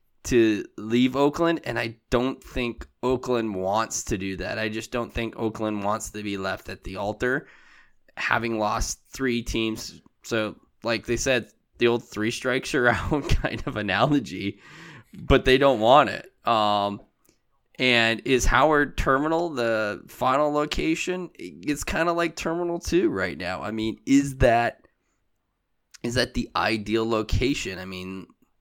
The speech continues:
they're, they're looking at, and they're heavily looking at that, but you know for sure,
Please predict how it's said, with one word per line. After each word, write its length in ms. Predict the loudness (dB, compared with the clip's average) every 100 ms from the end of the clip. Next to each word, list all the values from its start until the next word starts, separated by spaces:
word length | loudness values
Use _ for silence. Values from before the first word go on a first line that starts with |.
| -10
they're, 340 | -4 -2 -2 -4
they're 200 | -4 -2
looking 460 | -4 -4 -4 -2
at, 180 | -2 -2
and 100 | -4
they're 80 | -4
heavily 400 | -2 -2 0 0
looking 360 | -2 -4 -4
at 140 | -4 0
that, 240 | 0 0
but 140 | -4 -6 -16 -10
you 240 | -6 -2
know 220 | 2 2
for 360 | 0 -4 -2 -2
sure, 640 | -4 -2 -2 0 -2 -4